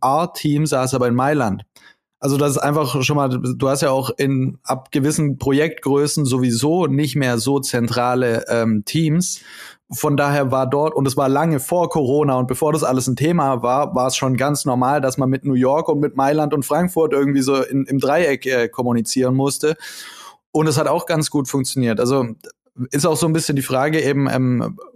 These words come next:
wie groß die Projekte sind, wenn die, äh, europaweit sind zum Beispiel, da macht's komplett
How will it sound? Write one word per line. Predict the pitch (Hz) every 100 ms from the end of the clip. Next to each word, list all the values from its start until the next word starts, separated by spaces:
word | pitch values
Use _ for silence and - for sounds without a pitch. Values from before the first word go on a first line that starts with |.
| - - _ _
wie | 131 160
groß | 156 143 170 170
die | 147
Projekte | 139 139 156 - 170
sind, | 147 170 170
wenn | 139 135
die, | 131 127
äh, | 117 123 123 127 - - - _ _ _ _ -
europaweit | 147 120 180 190 175 123 117 123
sind | 135 143
zum | - 139
Beispiel, | 135 135
da | 131
macht's | 143 143
komplett | - 135 127 147 -